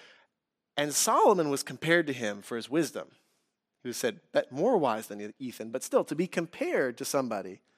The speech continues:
have some, Solomon be compared to somebody is a big deal. This was a wise man. So this wise man is teaching us something that he has learned,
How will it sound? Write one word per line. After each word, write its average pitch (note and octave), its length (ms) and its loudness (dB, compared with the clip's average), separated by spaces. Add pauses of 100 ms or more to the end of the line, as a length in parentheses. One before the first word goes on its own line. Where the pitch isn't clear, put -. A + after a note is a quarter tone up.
(120)
have C#3+ 200 -10
some, G3+ 220 -4
Solomon F#3+ 420 4
be C3+ 80 0
compared A2+ 360 -4
to - 60 -12
somebody G#2+ 360 -8
is B2 140 -4
a B2+ 40 -10
big D3 200 -8
deal. E3 220 -4
This E3+ 200 -4
was B2 140 -6
a A#2+ 80 -4
wise A2 680 -6 (520)
man. C#3+ 280 -4
So D#3+ 260 2 (300)
this B3+ 300 -2
wise F#3+ 440 4
man F3+ 440 4 (220)
is F#3+ 220 2
teaching C#4+ 520 2
us C3+ 340 2
something D3+ 540 2
that D3 100 4
he C#4+ 280 2
has G#3 280 2
learned, F3+ 640 0